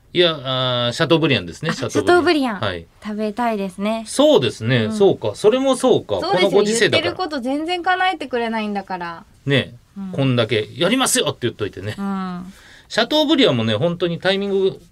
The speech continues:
Speaker 1: 決めないとね。本当に。
Speaker 2: うん。
Speaker 1: あ、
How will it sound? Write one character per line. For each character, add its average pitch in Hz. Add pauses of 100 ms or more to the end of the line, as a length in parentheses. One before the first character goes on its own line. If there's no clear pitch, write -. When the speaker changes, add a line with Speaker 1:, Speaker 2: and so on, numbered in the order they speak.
(220)
Speaker 1:
決 -
め 233
な 233
い 131
と 98
ね。 113 (240)
本 113
当 101
に。 101 (260)
Speaker 2:
う 202
ん。 180
Speaker 1:
あ、 165